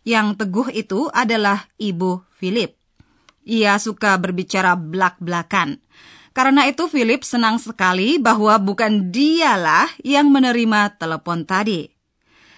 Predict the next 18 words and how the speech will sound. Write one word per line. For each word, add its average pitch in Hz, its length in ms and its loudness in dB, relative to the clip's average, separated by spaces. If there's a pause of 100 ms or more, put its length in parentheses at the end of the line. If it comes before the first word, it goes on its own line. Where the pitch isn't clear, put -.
(200)
Dengarkan 294 480 2
kini 294 240 2
seorang 254 640 2
penelpon 214 480 0
lagi, 180 640 -2
yaitu 214 640 -4 (160)
Tuan 208 480 2 (160)
Perini 202 720 -2 (240)
yang 294 240 4
berasal 185 560 0
dari 175 320 -6
Italia. 190 560 -2 (1400)
Baginya, 220 720 2 (240)
seluruh 262 560 0
aksi 277 640 -2
para 196 320 -2
petani 190 400 -2
itu 214 400 -2